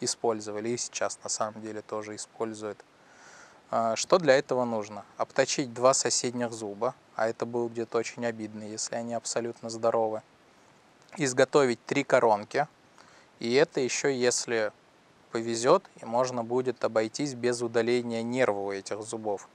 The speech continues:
Э, то есть мы делаем три коронки, это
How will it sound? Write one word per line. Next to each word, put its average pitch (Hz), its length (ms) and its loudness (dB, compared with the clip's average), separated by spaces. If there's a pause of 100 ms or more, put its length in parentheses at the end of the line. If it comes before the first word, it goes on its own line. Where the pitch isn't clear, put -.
(800)
Э, 113 280 -6 (840)
то 117 80 -2
есть - 140 -2
мы 127 140 -4
делаем 117 400 2 (100)
три 135 160 2
коронки, 220 600 6 (400)
это 123 600 2